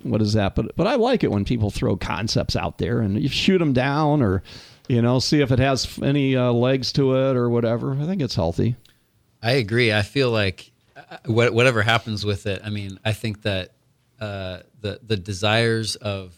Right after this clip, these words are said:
Speaker 2: let's try to make the community a better place, that's what we're all talking about here. And everyone's got a different idea and,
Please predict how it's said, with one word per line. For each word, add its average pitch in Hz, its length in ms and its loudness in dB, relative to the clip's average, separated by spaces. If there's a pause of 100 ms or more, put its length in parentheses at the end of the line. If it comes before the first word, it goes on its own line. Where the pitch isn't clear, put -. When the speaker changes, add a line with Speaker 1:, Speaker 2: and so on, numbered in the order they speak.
(120)
Speaker 2:
let's 110 220 -10
try 110 160 -2
to 101 60 -2
make 104 200 -4
the - 80 -20
community 107 340 -2
a 98 60 -4
better 101 200 -2
place, 113 380 -2
that's - 280 0
what 113 200 2
we're 107 120 2
all 104 120 2
talking 101 380 -6
about 92 180 -4
here. 95 180 -6
And 104 200 -4
everyone's 110 360 0
got 101 160 2
a 98 40 -2
different 104 260 -4
idea 110 480 0
and, 95 260 -6